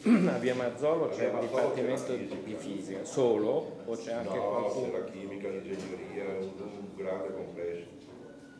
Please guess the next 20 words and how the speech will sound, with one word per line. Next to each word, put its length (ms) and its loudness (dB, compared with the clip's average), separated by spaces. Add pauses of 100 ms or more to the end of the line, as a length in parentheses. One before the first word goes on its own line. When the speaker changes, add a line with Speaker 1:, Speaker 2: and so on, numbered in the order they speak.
(180)
Speaker 2:
che 80 -6
poi 240 0
adesso 260 2
si 180 -10
è 160 -4
esteso 460 -8
anche 240 -4
al 180 -2
di 140 -12
là 240 -2
del 140 -6
canale, 500 -8 (640)
perché 240 -8
via 480 -4 (420)
scorre, 380 -4 (200)
via 140 -2
Marzolo 500 -2
scorre 380 -4
lungo 520 -6 (180)
il 320 -10